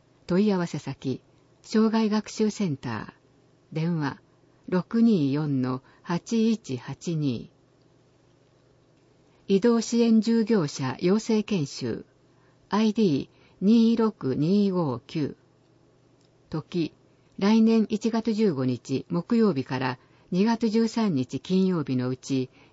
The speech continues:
いずれも四日間、連続で参加が必要。ところ、障害福祉センターなど。対象、全身性障害、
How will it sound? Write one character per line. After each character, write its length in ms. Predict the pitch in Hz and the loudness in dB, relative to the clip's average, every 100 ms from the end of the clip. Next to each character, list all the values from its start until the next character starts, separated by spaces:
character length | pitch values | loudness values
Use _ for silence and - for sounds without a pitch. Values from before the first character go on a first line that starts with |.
| - | -2
い 80 | 180 | 0
ず 160 | 220 | 2
れ 120 | 226 | 4
も 120 | 226 226 | 4 4
四 140 | 190 202 | 2 0
日 200 | - 220 | -4 -6
間、 320 | 135 127 - _ _ _ _ _ _ - | -4 -4 -6 _ _ _ _ _ _ 0
連 180 | 196 226 | 2 4
続 240 | 233 226 | 2 0
で 140 | 220 | -2
参 200 | 214 202 | 0 0
加 140 | 208 202 | 0 -2
が 100 | 185 | -4
必 280 | - - 151 | -8 -8 -4
要。 320 | 139 123 - _ _ _ _ _ _ | -4 -6 -12 _ _ _ _ _ _
と 100 | - | -12
こ 160 | 151 170 | -6 -4
ろ、 200 | 156 - _ _ _ | -4 -4 _ _ _
障 320 | - - 220 233 | -8 0 2 2
害 180 | 226 | 0
福 140 | 214 233 | -2 -4
祉 140 | 220 | -4
セ 180 | 214 226 | -2 0
ン 80 | 165 | -2
タ 300 | - 120 101 | -2 -6 -4
ー 20 | |
な 120 | 147 | -6
ど。 200 | 143 107 - _ _ _ _ _ _ _ | -6 -10 -14 _ _ _ _ _ _ _
対 160 | - 180 | -6 -6
象、 440 | - 160 147 135 202 _ _ _ _ | -4 -4 -4 -6 -10 _ _ _ _
全 200 | 160 208 | -2 2
身 260 | 226 - 220 | 2 2 0
性 260 | - 226 214 | 2 0 0
障 260 | 233 196 | -2 -2
害、 300 | 139 127 135 | -2 -4 -6